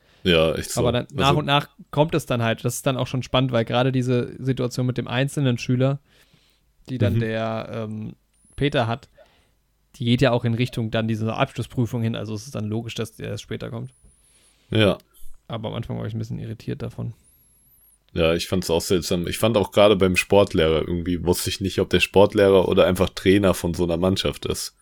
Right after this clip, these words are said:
Speaker 2: Da bin ich mir auch nicht sicher, ob er wirklich in der Schule ist. Ja, genau.
Speaker 1: Ja,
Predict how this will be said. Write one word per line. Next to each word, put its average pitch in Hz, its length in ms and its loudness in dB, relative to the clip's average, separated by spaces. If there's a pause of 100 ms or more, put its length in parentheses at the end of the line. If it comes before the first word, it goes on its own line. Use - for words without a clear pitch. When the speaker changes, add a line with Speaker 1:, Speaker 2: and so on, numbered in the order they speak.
(120)
Speaker 2:
Da 139 100 4
bin 160 100 4
ich 165 80 -2
mir 156 80 0
auch 143 60 -2
nicht 147 120 2
sicher, 127 200 4
ob 123 40 -4
er 120 180 2
wirklich 139 260 2
in 123 60 -4
der 123 100 -2
Schule 120 300 -6
ist. 113 180 -10
Ja, 113 160 -4
genau. 113 340 -6 (600)
Speaker 1:
Ja, 98 260 -2